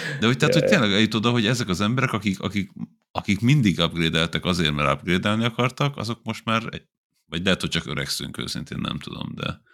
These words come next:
Speaker 2: Hm.
Speaker 1: de, de
Speaker 2: A
Speaker 1: hogy én most
Speaker 2: nyolcas,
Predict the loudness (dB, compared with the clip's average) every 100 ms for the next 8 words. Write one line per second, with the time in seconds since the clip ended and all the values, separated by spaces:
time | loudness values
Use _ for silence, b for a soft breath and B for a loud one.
0 | _ _ _ _ _ _ _ -2 0 0
1 | -2 -4 0 2 2 0 -2 2 6 8
2 | 8 6 2 -2 -4